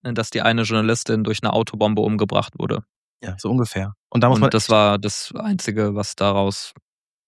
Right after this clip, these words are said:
Speaker 1: rauskam.
Speaker 2: Ja, dass, dass diese überkrasse Masse an Informationen nicht die Strategie halt ist,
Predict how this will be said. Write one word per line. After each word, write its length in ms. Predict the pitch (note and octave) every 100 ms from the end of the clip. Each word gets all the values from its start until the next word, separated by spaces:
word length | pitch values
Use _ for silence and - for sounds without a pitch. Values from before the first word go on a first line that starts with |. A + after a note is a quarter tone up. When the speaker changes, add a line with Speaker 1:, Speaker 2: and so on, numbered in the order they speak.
| _
Speaker 1:
rauskam. 480 | - - - - - _ A#2
Speaker 2:
Ja, 100 | A#2
dass, 160 | A#2
dass 160 | A#2+ -
diese 360 | C3 B2 B2 - _ _ _ _ _ _ _ _ _ -
überkrasse 880 | F3 D3+ C#3 C3 C3 - B2 - C3+
Masse 500 | B2 C3 - B2 -
an 260 | A#2 A#2
Informationen 920 | A#2+ A#2 A#2 A2 - B2 A#2+ B2 B2+ _ _ - - -
nicht 400 | A#2+ B2 B2 -
die 60 |
Strategie 500 | B2 A#2+ A#2 A2+ A#2+
halt 220 | A2+ A2 -
ist, 340 | A#2 -